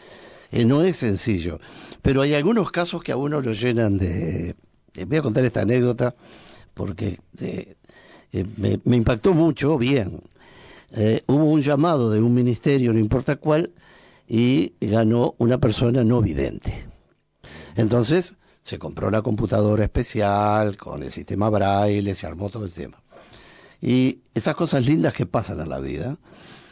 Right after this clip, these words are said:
a los quince o veinte días, esa persona vino y dijo, "Miren que me voy". Y habían comprado todo, tenían todo pronto.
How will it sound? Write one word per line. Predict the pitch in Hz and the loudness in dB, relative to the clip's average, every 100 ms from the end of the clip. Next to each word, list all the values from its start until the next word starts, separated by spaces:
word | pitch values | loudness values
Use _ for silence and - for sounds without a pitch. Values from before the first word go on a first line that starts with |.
| _ - | _ -4
a | 117 | 0
los | 110 - | 0 0
quince | 214 226 175 - 101 90 | 2 2 2 0 -6 -6
o | 87 | -8
veinte | 85 123 117 117 | -4 -2 0 2
días, | 107 107 151 - | 2 2 -2 -6
esa | 110 127 | -4 -2
persona | 113 117 151 156 | 0 0 0 2
vino | 139 139 | 2 2
y | 131 | 2
dijo, | 139 143 127 | 2 0 2
"Miren | 147 160 | 2 2
que | 156 | 0
me | 123 110 | 2 2
voy". | 113 90 - - _ _ _ _ _ _ _ _ _ _ _ _ _ _ _ | 2 0 -4 -20 _ _ _ _ _ _ _ _ _ _ _ _ _ _ _
Y | - - - - | -20 -20 -18 -16
habían | 82 85 | -14 -8
comprado | - - 80 | -6 -4 -6
todo, | 80 190 175 127 | -2 2 2 0
tenían | 117 104 | 0 0
todo | 95 110 | 2 0
pronto. | - 95 87 | 0 0 -2